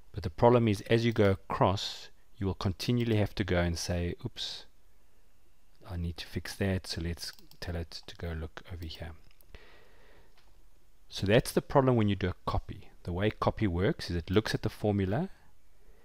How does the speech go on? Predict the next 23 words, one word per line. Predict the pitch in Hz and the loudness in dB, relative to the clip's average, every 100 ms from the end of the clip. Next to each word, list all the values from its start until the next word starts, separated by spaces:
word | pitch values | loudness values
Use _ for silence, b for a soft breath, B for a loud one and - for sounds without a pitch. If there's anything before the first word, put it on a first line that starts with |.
| b b | b b
and | 92 | -6
if | 87 - | -4 -4
it | |
f-, | - 92 | -6 0
looks | 101 - | 0 4
like | 117 107 | 2 2
that, | 87 92 95 90 | 0 0 0 -2
it | - | -4
says, | 92 87 | -2 -2
"Okay, | - 92 | -2 -2
you've | 87 - | -2 0
copied | 110 - | 0 2
me | 104 98 | 0 0
to | - | -2
the | 90 | -2
right. | 85 85 101 175 - - - - | -2 0 0 -2 -4 -16 -16 -14
I'm | - | -6
gonna | 90 | -2
move, | 87 90 98 98 90 - b b b b | 0 2 4 4 2 -4 b b b b
C | - - - 107 | -10 -6 0 2
will | 95 | 2
become | 92 - 90 82 | 0 -2 -2 -2
D, | 80 87 87 85 85 | -2 0 0 0 -2